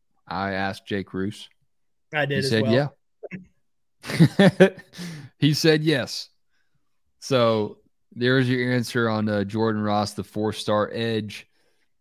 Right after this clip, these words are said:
Speaker 1: and Georgia trying to beat out Tennessee, Florida, and Auburn. You know, a lot of these guys that Georgia has have the who's who offer list of S E C rivals, Tennessee,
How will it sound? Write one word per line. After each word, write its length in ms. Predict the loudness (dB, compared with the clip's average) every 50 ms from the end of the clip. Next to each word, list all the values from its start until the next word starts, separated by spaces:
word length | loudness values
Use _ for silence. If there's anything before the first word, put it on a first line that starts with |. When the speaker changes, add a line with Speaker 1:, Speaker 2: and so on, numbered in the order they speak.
| _ _ -8
Speaker 1:
and 140 | -6 -4
Georgia 320 | -2 0 0 0 0 -2 -6
trying 400 | -4 -4 -2 0 0 0 -2 -4
to 160 | -4 -6 -6
beat 300 | -6 -4 -2 -2 -2 0
out 260 | 0 -2 -2 -4 -6 -8
Tennessee, 680 | -6 -6 -4 -2 -2 -2 -2 -2 -2 -2 -4 -4 -6
Florida, 400 | -8 -8 -4 -2 0 0 0 0
and 160 | 0 0 0
Auburn. 460 | 0 0 0 0 0 0 -2 -2 -4 -8 _ _ _ _ _ _ _ _
You 80 | -2 0
know, 80 | 0 2
a 80 | 2
lot 180 | 4 4 4 4
of 60 | 2
these 200 | 2 0 0 0
guys 760 | 2 4 4 4 4 4 4 2 0 0 0 -2 -2 -2 -6 _ _ _ _ _ _ _ _ _ _ _ _ _ _ _
that 180 | -6 -4 -4 -4
Georgia 400 | -2 0 0 2 2 2 0 0
has 640 | 2 2 4 4 4 2 0 -2 -4 -6 -6 -8 -10 -12 _ _
have 300 | -4 -2 0 0 0 -2
the 80 | -6 -8
who's 400 | -4 0 2 2 2 2 0 -2
who 460 | -2 0 0 2 2 0 0 -2 -4 -8 _ _ _ _ _ -4
offer 420 | -2 0 2 0 0 -2 -4 -4
list 540 | -2 -2 -2 -2 -2 -4 -4 -8 -10 -14 _ _ _ _ _ _ _ _ _ _ _ _ _ _ _
of 280 | -4 -4 -2 -4 -4 -4
S 240 | -4 -4 -4 -2 -2
E 80 | -2 -2
C 220 | -2 -2 -2 -2
rivals, 680 | 0 0 2 2 0 -2 -4 -8 -10 -12 -14 -16 -16 _ _ _
Tennessee, 680 | -10 -8 -6 -4 -2 -2 0 0 0 -2 -2 -4 -8